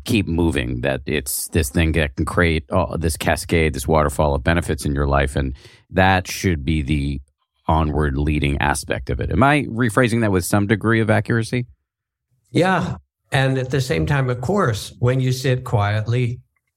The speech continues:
Speaker 2: you sit with all your stuff. So if you're in the middle of being worried or you're angry or you're upset or those things, they also show themselves. But what's powerful about it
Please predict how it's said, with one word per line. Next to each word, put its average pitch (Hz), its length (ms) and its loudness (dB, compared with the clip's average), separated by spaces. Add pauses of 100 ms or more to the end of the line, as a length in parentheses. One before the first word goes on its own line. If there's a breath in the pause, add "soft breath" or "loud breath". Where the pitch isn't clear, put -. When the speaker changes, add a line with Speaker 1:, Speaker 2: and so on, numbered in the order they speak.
(220)
Speaker 2:
you 131 120 4
sit 135 200 0
with 117 160 2
all 104 120 4
your 113 140 2
stuff. 123 580 0
So 113 340 -2
if 104 140 -2
you're 117 160 2
in 113 120 0
the 113 60 0
middle 113 220 2
of 120 80 0
being 120 280 2
worried 107 480 2
or 104 160 2
you're 104 200 2
angry 104 440 2
or 110 100 2
you're 101 220 2
upset 95 640 2 (100)
or 104 340 2
those 135 300 0
things, 117 220 2 (420 loud breath)
they 135 160 2
also 143 380 0
show 151 340 0
themselves. 104 580 0 (340 soft breath)
But 120 180 2
what's 127 320 0 (120)
powerful 156 680 0
about 90 400 2
it 107 260 -2